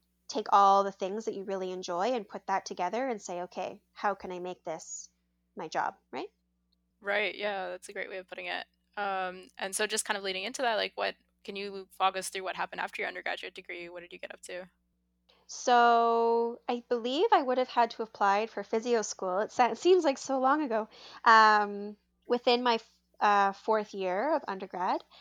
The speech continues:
Speaker 1: I was in the Waterloo Co-op program. So because of the co-op program, it takes a total of five years to do the four-year degree, um, because you have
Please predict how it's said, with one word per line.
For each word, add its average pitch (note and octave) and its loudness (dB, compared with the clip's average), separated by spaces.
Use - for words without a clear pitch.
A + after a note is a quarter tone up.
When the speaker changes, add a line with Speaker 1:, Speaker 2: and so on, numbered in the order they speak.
Speaker 1:
I G#3+ 6
was A3+ 2
in C4+ -2
the D#4+ 2
Waterloo A3 4
Co-op F#3 4
program. A#3 -2
So F#3+ 0
because G#3+ 0
of G#3+ -4
the G#3+ -6
co-op G3+ 2
program, F#3 -2
it - -6
takes - -8
a G3+ -8
total F#3 0
of F#3 -2
five F3+ 2
years F#3 -4
to G#3 -8
do F#3 -6
the F3+ -12
four-year F3 -4
degree, C4+ -2
um, G3 0
because F#3+ -8
you F#3+ -6
have F3+ 0